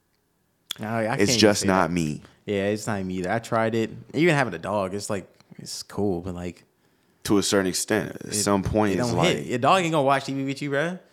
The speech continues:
Speaker 2: Yeah.
Speaker 1: You nigga just gonna sit there and scratch his
Speaker 2: You
Speaker 1: balls,
Speaker 2: know,
Speaker 1: like
Speaker 2: lay on him and rub his ass.
Speaker 1: You know what I'm
Speaker 2: Nah.
Speaker 1: saying? Nah, I don't hit the same. You have that someone that's so in your corner that's always down. Man, them days hit.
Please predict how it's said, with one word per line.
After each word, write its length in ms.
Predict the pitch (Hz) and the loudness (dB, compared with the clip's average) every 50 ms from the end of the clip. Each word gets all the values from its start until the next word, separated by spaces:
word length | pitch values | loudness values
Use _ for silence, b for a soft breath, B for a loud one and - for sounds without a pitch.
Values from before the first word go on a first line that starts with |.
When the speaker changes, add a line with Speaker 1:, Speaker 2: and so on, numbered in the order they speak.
| _ _ - | _ _ -10
Speaker 2:
Yeah. 220 | 156 165 160 - | -6 -4 -4 -4
Speaker 1:
You 100 | - - - | -4 -6 -6
nigga 280 | 135 143 156 147 139 | -4 -2 -2 0 0
just 140 | 131 123 131 | -2 -4 -2
gonna 200 | 127 131 139 131 113 | -2 0 0 0 0
sit 120 | - 135 | -2 -2
there 100 | 131 131 | -2 -2
and 80 | 120 113 | -2 -2
scratch 220 | - - 131 131 | -2 -2 -4 -2
his 60 | - - | -4 -4
Speaker 2:
You 60 | 156 | -2
Speaker 1:
balls, 120 | 120 110 | 0 2
Speaker 2:
know, 200 | 104 95 92 87 | 4 4 4 4
Speaker 1:
like 80 | 87 90 | 4 6
Speaker 2:
lay 160 | 95 98 101 | 6 6 6
on 180 | 98 98 98 98 | 6 6 6 4
him 160 | 95 92 90 | 4 4 4
and 140 | 87 87 87 | 4 4 6
rub 160 | 95 95 90 | 4 4 4
his 120 | 87 80 | 2 2
ass. 460 | 85 85 85 90 92 90 - - - - - - | 2 2 2 2 0 0 -2 -6 -6 -8 -12 -14
Speaker 1:
You 60 | 120 | -12
know 60 | 117 101 | -8 -4
what 20 | 101 | -2
I'm 40 | 101 - 110 | -2 0 -2
Speaker 2:
Nah. 100 | 110 101 | -2 -4
Speaker 1:
saying? 220 | 95 90 87 90 _ _ _ _ _ _ _ _ _ - | -6 -8 -10 -12 _ _ _ _ _ _ _ _ _ -8
Nah, 180 | 95 90 87 90 | -8 -6 -6 -4
I 40 | |
don't 160 | 92 107 104 104 | -4 -4 -4 -6
hit 140 | 117 110 | -6 -8
the 60 | - 87 | -8 -10
same. 340 | - - 85 85 85 85 - - - 92 | -12 -12 -12 -10 -12 -12 -14 -14 -10 -8
You 100 | 104 117 | -6 -4
have 180 | 123 131 117 113 | -2 -2 -2 -2
that 180 | 101 90 - | -2 -4 -4
someone 340 | - - 127 123 139 135 123 | -4 -2 -2 0 0 0 -2
that's 140 | 117 113 - | -2 -4 -4
so 140 | - 131 131 | -2 -2 -2
in 80 | 127 | -2
your 100 | 107 90 | -2 -4
corner 460 | - - - 143 139 147 151 151 147 - - | -6 -4 -2 0 0 2 0 0 -2 -4 -6
that's 140 | 104 98 | -8 -6
always 400 | - - 123 131 139 151 151 147 | -2 0 2 4 4 4 4 2
down. 480 | 131 123 131 143 156 165 170 180 185 190 - _ _ _ _ - - - - _ _ _ _ _ _ _ _ _ _ _ _ - | 2 2 2 2 4 2 2 0 -2 -4 -6 _ _ _ _ -10 -10 -10 -12 _ _ _ _ _ _ _ _ _ _ _ _ -6
Man, 680 | - 113 117 127 139 139 135 131 123 110 101 92 87 90 | -2 0 0 2 2 0 0 -2 -2 -4 -4 -6 -6 -8
them 140 | 92 90 | -8 -8
days 300 | 87 90 90 87 87 85 | -6 -6 -6 -6 -6 -4
hit. 220 | 87 95 82 73 | -4 -4 -4 -4